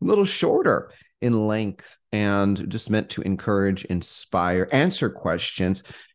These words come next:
you know, one of the things that the church, the Bride Ministries church that we do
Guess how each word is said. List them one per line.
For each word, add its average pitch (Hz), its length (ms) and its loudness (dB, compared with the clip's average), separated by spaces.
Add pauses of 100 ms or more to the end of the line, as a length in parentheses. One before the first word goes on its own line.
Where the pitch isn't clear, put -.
you 107 100 2
know, 101 120 4
one 107 160 4
of 101 80 4
the 90 180 4
things 107 320 -2
that - 220 -6
the 90 380 -4 (220)
church, - 440 -4
the 95 40 -4
Bride 104 240 0
Ministries 92 340 -2
church - 420 -2
that 92 160 -2
we 87 160 0
do 82 380 0